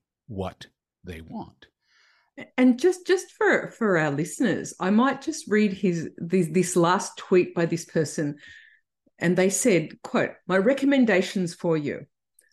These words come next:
Speaker 2: Trust nothing you read on social media. Learn how A I works. Think for yourself.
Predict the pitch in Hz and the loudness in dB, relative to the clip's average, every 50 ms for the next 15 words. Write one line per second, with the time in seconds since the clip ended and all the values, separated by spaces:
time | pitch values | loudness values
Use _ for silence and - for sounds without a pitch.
0 | _ _ - - - 254 247 247 - - 226 208 214 220 - 269 247 233 233 180 | _ _ -6 -2 -2 -2 -2 -2 0 0 0 0 0 0 2 4 6 6 6 6
1 | 180 175 175 170 165 165 165 165 - 185 165 165 - - 185 170 160 156 151 151 | 4 2 2 2 0 0 0 -2 -2 -2 -2 -2 -2 -4 -4 -2 -2 -2 -2 -2
2 | 151 151 147 147 147 - _ _ _ _ _ - - 170 175 190 214 226 247 269 | -2 -4 -4 -6 -8 -12 _ _ _ _ _ -6 0 2 4 4 6 6 4 4
3 | 233 214 254 233 202 - - 175 185 180 165 170 170 165 151 156 143 139 135 - | 4 2 2 2 2 0 0 0 0 2 2 2 0 0 0 0 -2 -2 -2 -4
4 | - - - - - _ _ _ _ _ _ - 233 254 247 - - 285 294 285 | -8 -12 -16 -16 -18 _ _ _ _ _ _ 4 4 4 2 0 0 2 2 2
5 | 285 - - 180 151 147 147 | 2 0 0 0 2 0 0